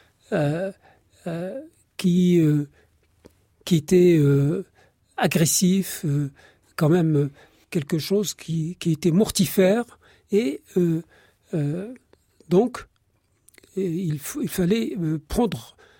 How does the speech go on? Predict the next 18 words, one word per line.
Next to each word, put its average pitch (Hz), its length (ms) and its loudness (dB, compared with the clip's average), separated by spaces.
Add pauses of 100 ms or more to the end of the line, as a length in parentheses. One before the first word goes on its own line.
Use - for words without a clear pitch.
(220)
euh, 175 60 -2
position, 190 540 0
il 175 120 -2
fallait 208 320 0 (120)
s'engager 190 840 2
corps 220 220 0
et 170 100 2
âme 175 340 0 (340)
dans 175 300 0
ce - 160 -4
combat. 151 420 0 (580)
Euh, 170 420 -8
alors 151 140 -4
c'est 175 120 -2
pour - 200 -8
cela 240 200 0
que, 185 300 0 (460)
euh, 160 420 -4